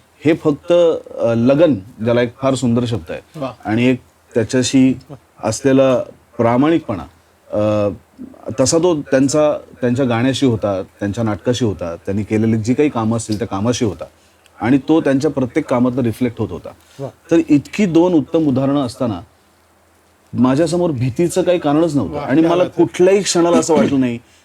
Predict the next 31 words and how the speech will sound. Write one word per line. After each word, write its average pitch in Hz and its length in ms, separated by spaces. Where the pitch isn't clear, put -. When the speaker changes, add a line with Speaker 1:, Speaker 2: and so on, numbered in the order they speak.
Speaker 1:
की 143 60
आपण 131 280
हे, 127 420
अ, 110 140
करू 127 200
शकू 131 280
की 123 100
नाही. 95 320
मला 139 220
भीती 147 280
वाटत 170 320
होती 151 360
की 170 60
त्यांनी 156 320
केलेली 180 300
स्त्रीची 208 520
भूमिका 190 300
मी 196 100
कशी 175 220
करतोय 117 400
याची 117 180
Speaker 2:
हम्म. 147 120
Speaker 1:
भीती 120 120
वाटत 127 160
होती. 98 280
Speaker 2:
हम्म. 120 120
Speaker 1:
कारण 151 260
आतापर्यंत 156 680
पुरुषांनी 151 560
केलेल्या 147 320
स्त्रिया, 135 420